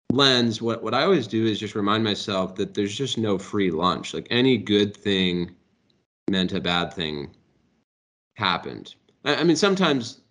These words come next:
genuinely, it, there's just an additive thing and someone crushed it in some way, and, and that's great. But more often than not, you know, when someone raises a bunch of money,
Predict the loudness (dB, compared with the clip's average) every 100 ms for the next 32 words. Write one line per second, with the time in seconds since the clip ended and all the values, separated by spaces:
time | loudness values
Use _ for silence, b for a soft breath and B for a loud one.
0 | _ _ _ _ _ _ _ 0 2 4
1 | 2 0 -2 -2 -2 -4 -8 -14 -8 -6
2 | -6 -10 -10 -6 -6 -6 -10 -8 -4 -2
3 | -2 -4 -6 -8 -6 -4 -4 -4 -6 -8
4 | -8 -6 -4 -4 -4 -8 -8 -6 -4 -2
5 | 0 0 -2 -4 -2 -2 -2 -2 -2 -2
6 | -4 -14 _ _ _ _ _ _ _ _
7 | 0 2 4 6 4 4 -2 -2 0 0
8 | 0 0 -2 -2 -4 -8 -12 -10 -6 -2
9 | 0 2 0 -2 -4 -2 2 4 4 2
10 | 0